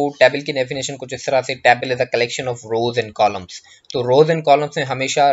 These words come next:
record display कराया जाता है, जैसे कि record of students, record of teachers, record of anything, ठीक है। So, मैं सबसे पहले यहाँ पे क्या करता हूँ, एक एचआर मैंने tag दे दिया जो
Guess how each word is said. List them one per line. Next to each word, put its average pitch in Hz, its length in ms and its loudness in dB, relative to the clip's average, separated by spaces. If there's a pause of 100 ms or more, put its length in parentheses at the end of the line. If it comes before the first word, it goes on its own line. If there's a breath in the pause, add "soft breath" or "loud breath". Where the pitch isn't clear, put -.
(120)
record 147 360 4
display 135 300 -6
कराया 117 260 4
जाता 113 340 0
है, 117 140 0
जैसे 113 220 -2
कि 113 100 -2
record 113 340 2
of 110 160 -2
students, 113 460 -8
record 113 280 0
of 101 160 -12
teachers, 117 420 -4
record 110 320 0
of - 100 -12 (160)
anything, 110 380 -4 (520 loud breath)
ठीक 185 140 -14
है। 165 80 -6 (500 soft breath)
So, 165 160 -2 (420)
मैं 139 240 2
सबसे 165 280 2
पहले 160 240 2
यहाँ 143 160 -2
पे 151 100 -8
क्या 135 180 2
करता 127 280 -2
हूँ, 139 80 -6
एक - 220 -12
एचआर 165 440 4
मैंने 135 240 -2
tag 123 280 2
दे 123 80 2
दिया 120 240 2
जो 123 160 -4